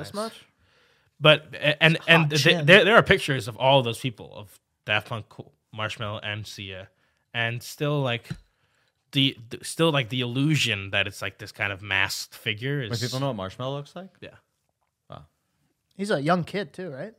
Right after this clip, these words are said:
Speaker 1: He's
Speaker 2: I
Speaker 1: si-
Speaker 2: mean, not young anymore,
Speaker 1: Well,
Speaker 2: but
Speaker 1: well, I feel like
Speaker 2: probably, like, thirty.
Speaker 1: uh, I feel like, yeah, but that, that
Speaker 2: His name is
Speaker 1: ki-
Speaker 2: Chris
Speaker 3: He's been
Speaker 2: something.
Speaker 3: around for a while,
Speaker 1: Yeah,
Speaker 3: so
Speaker 1: tho-,
Speaker 3: yeah, I guess he
Speaker 1: those,
Speaker 3: was a
Speaker 1: those European, Europeans in general, also those European D Js,
Speaker 2: The
Speaker 1: they,
Speaker 2: first
Speaker 1: they could
Speaker 2: person
Speaker 1: be thirty-five and they look twelve, so.
Speaker 2: True.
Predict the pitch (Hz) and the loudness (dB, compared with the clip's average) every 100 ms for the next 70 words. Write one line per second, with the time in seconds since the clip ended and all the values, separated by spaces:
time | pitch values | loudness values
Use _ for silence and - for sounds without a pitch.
0 | _ _ _ _ 185 139 127 107 101 90 | _ _ _ _ -16 -12 -8 -6 -4 -6
1 | 95 92 92 92 85 - - 226 226 233 | -6 -12 -14 -18 -20 -8 4 4 6 4
2 | 240 311 277 - - _ 123 98 95 - | 4 6 4 4 -6 _ -10 -10 -14 -16
3 | - 50 92 - 233 240 214 254 240 226 | -20 -18 -20 -18 -12 -10 -8 -6 -6 -8
4 | - 196 160 156 _ 185 190 185 135 - | -2 0 0 -4 _ -4 0 0 0 -2
5 | - 123 113 - - 120 113 131 101 127 | -6 -10 -8 -8 -8 -8 -4 -2 0 0
6 | 131 101 87 85 - - 95 85 104 - | -2 -6 -10 -6 -4 -2 -4 -4 -10 -4
7 | 208 233 - 214 220 190 190 185 - 190 | 2 2 4 2 2 2 0 0 -4 -6
8 | 180 165 156 147 - _ 214 285 285 254 | -4 -6 -8 -10 -14 _ -6 -4 -2 -2
9 | 175 165 180 196 151 - 156 143 151 151 | -2 -2 0 0 -2 -4 -6 -4 -6 -6
10 | 160 143 139 151 160 170 143 143 165 156 | -8 -8 -10 -8 -8 -10 -10 0 2 4
11 | 180 208 202 196 175 156 156 147 135 139 | 4 4 4 4 2 2 0 0 -4 -10
12 | 135 - 123 113 - 135 120 104 | -12 -14 -16 -18 -20 -12 -10 -10